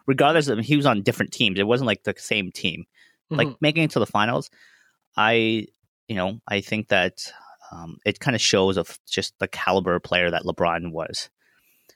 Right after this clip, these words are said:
Speaker 2: Yes,
Speaker 1: Then
Speaker 2: he still plays.
Speaker 1: Yeah, and he still plays. And then looking into, you know, the whole basketball thing, I started looking into, like, who been, who's been winning. And then obviously Ste-, uh, Kerr was there. He's the coach for the Golden State.
Speaker 2: Mm-hmm.
Speaker 1: And then, like,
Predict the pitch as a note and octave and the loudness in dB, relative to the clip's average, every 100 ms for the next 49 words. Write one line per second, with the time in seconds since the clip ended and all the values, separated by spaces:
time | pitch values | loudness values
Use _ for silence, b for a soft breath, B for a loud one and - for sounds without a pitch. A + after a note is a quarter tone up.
0 | b - A#2+ A2 A2 C3 - A#2+ - - | b -2 2 2 0 -6 -10 -12 -14 -14
1 | - - _ _ - F#2+ - B2+ D3 - | -18 -20 _ _ -2 0 0 0 2 2
2 | A#2 - - - - B2 B2+ B2 A#2+ C3 | 2 0 -4 -12 -6 -2 0 2 2 2
3 | B2 A#2 G#2+ G#2 G2 F#2+ - F#2 F#2 - | 0 0 2 2 2 0 -6 -4 -2 0
4 | G2+ F#2+ C3 - - F#2+ F2 F#2 F#2 G#2+ | 0 2 2 0 -2 -2 -2 -4 -4 -2
5 | G2+ F#2 G#2 F#2 F#2 - F2+ F2+ F#2+ F2+ | -2 0 0 0 -2 -4 -4 -4 -2 0
6 | F2+ F2+ B B B - F#2 G2 - G2+ | 0 -2 B B B -2 0 0 0 0
7 | G#2 - G#2+ G#2+ G#2+ B2+ E3 F3 F#2+ F#2 | 0 -2 -2 0 0 2 2 4 2 2
8 | G2 F#2 F#2+ - G2 F#2+ - F#2 F2+ F2 | 2 0 -4 -4 -2 -2 0 2 2 0
9 | - G2 - F#2 F2 - - - A2 F#2+ | -2 -4 0 0 0 -2 -6 0 0 2
10 | F2+ F2 G#2+ - A2 G#2 F2 F#2 - F#2+ | 0 2 2 0 -4 -6 -4 -2 0 0
11 | F2+ - E2+ E2+ E2+ - - G2 A#2 - | 0 -4 -2 0 -2 -4 0 0 0 2
12 | D3+ - _ B B D3 D3 B _ _ | 2 0 _ B B -20 -20 B _ _
13 | - F#2+ F#2 F2+ F2 E2+ F2 | -2 2 2 2 0 -2 -4